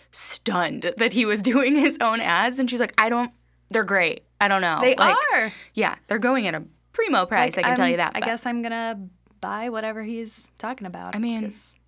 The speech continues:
Speaker 1: sure.
Speaker 2: Yeah.
Speaker 1: He's one of those people. Yeah, great.
Speaker 2: Yeah.
Speaker 1: Sunscreen, he should definitely be,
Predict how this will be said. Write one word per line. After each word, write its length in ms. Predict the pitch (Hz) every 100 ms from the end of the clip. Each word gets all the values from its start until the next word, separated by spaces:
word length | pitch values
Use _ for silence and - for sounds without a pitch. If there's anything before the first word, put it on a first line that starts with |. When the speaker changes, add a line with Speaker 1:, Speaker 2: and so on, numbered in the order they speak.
| _
Speaker 1:
sure. 380 | - 226 254 151 _ -
Speaker 2:
Yeah. 200 | 226 196 - _ _
Speaker 1:
He's 140 | 214 214
one 100 | 220
of 60 |
those 120 | 214
people. 280 | - 202 226
Yeah, 180 | 262 254
great. 280 | - 233 175 _ _ _ _ -
Speaker 2:
Yeah. 220 | 226 175 - -
Speaker 1:
Sunscreen, 640 | 196 202 - 262 277 277 277
he 80 |
should 160 | 202 185
definitely 380 | 190 180 180 180
be, 360 | 180 170 147